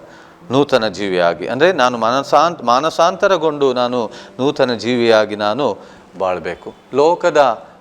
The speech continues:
ಆ, ಏನು ಆಚಾರ ವಿಚಾರಗಳಿಗೆ ಮಾರು ಹೋಗದೇ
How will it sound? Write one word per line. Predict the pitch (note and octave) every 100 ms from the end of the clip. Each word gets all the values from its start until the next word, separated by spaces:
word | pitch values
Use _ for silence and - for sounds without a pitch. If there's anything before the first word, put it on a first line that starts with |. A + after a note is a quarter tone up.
| A2+
ಆ, | A#2+ A2+ A2+ A#2 G2 B2
ಏನು | C3 C3+ C3+ C3+ C#3 - - -
ಆಚಾರ | C#3 D3+ C#3+
ವಿಚಾರಗಳಿಗೆ | C3+ A#2+ B2 A#2 A2+ A2 C3+ G#2 G#2+
ಮಾರು | G#2+ A#2+ B2+
ಹೋಗದೇ | A2+ A#2 B2 C#3 C#3+ D#3 E3